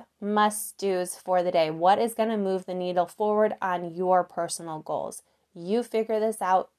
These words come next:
You execute on it every single day. And if you get all five of those done,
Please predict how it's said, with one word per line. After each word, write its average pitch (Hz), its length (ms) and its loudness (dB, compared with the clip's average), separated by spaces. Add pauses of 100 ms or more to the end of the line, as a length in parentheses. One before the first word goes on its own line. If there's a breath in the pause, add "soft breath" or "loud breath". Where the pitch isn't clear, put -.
(120)
You 185 420 -2
execute 175 480 -6
on 165 200 2
it 165 180 -6
every 160 300 -8
single 170 320 -8
day. 262 320 2 (340 soft breath)
And 190 140 -2
if 185 100 0
you 202 80 0
get 233 160 4
all 240 140 6
five 220 240 6
of 214 40 2
those 214 220 6
done, 254 360 2